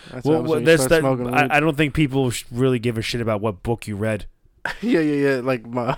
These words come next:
Speaker 1: <laughs> I have no opinion
Speaker 2: Any-
Speaker 1: on what books to read.
Speaker 2: Anyway,
Speaker 1: I don't even know
Speaker 2: I
Speaker 1: how
Speaker 2: mean,
Speaker 1: to read.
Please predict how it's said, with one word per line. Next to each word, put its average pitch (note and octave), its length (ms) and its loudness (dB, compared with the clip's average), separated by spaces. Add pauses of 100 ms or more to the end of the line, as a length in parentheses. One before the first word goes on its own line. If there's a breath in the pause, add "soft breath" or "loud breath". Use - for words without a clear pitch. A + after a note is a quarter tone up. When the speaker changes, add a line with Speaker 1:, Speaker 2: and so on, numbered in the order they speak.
(180)
Speaker 1:
<laughs> - 180 -2
I E3+ 120 4
have C#3 140 4
no C#3 300 2
opinion C3+ 480 0
Speaker 2:
Any- C3+ 200 4
Speaker 1:
on C3+ 60 0
what C3+ 100 0
books C#3 280 -2
to C3+ 100 -4
read. C3 300 -4 (240 loud breath)
Speaker 2:
Anyway, C#3 340 0 (100)
Speaker 1:
I C3+ 60 -2
don't C#3+ 100 -2
even C#3 120 -2
know C3+ 60 2
Speaker 2:
I D#3 60 6
Speaker 1:
how D3+ 80 4
Speaker 2:
mean, E3+ 80 4
Speaker 1:
to D#3 60 4
read. C#3 260 0